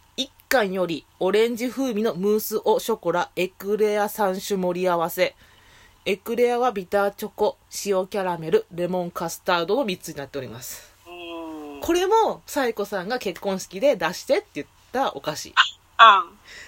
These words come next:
Speaker 1: <laughs> さ-、ちょっとエクレアが三つっていうことで三角関係やねんな。
Speaker 2: あー、そ-、それを意図して作ったの？
Speaker 1: で、あのー、別の人は言ってる。
Speaker 2: あ、そう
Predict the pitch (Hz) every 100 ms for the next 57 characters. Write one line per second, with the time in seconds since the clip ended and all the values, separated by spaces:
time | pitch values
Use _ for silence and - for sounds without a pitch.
0 | - 277 302 - - 349 - 370 233 -
1 | - 285 311 311 302 277 262 233 277 277
2 | 165 160 151 - 233 240 233 208 - 214
3 | - 139 131 131 165 - - _ _ _
4 | - 220 240 254 262 254 - 453 494 494
5 | - 415 370 - - 403 - - - -
6 | - - _ 415 403 - 175 175 160 156
7 | 156 147 - _ _ _ _ _ _ _
8 | _ 170 190 175 175 147 123 - - -
9 | _ _ _ _ 240 254 - 208